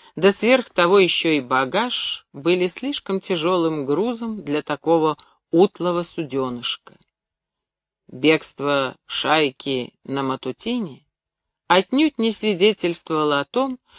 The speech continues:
что между экипажем судна и его пассажирами существовала постоянная связь.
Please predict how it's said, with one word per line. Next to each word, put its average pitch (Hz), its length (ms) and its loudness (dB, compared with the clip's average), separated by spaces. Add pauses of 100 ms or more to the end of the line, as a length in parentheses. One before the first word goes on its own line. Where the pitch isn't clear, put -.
что - 220 2
между 226 480 4
экипажем 196 720 2
судна 143 640 -2
и 156 80 -6
его 151 300 2
пассажирами 220 1000 -4
существовала 151 960 -2
постоянная 143 920 -4
связь. - 680 -12